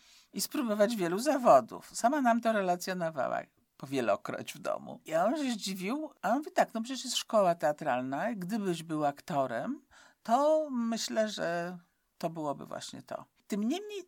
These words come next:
właśnie nie było jakichś takich fantastycznych symptomów. To nie było dziecko, które się rwało na scenę, które występowało już gdzieś tam. No zresztą była wojna przedtem, nie było nawet takich okazji. Wiadomo było, że jest muzykalny,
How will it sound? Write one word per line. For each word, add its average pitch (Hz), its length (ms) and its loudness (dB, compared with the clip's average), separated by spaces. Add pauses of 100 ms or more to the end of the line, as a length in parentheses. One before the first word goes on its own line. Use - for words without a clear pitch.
(140)
właśnie 269 320 -8
nie 330 60 -6
było 403 180 -10
jakichś 370 240 -10
takich 180 280 -10
fantastycznych 165 760 -4
symptomów. - 600 -6
To 170 100 -6
nie 190 120 -4
było 311 180 0
dziecko, 175 400 -4
które 151 240 -8
się 156 140 -4
rwało 139 420 4
na 127 160 0
scenę, 123 520 0
które 139 300 -2 (340)
występowało 147 800 4
już 139 140 -2
gdzieś 143 200 -4
tam. 147 140 -4
No 170 100 -2
zresztą 151 340 0
była 151 200 6
wojna 175 360 6
przedtem, - 380 -6
nie 139 100 -2
było 151 140 -2
nawet 170 260 -2
takich 196 280 -2
okazji. 175 480 -2
Wiadomo 247 360 2
było, 214 220 -2
że 208 120 -4
jest 277 220 -6
muzykalny, 185 920 -2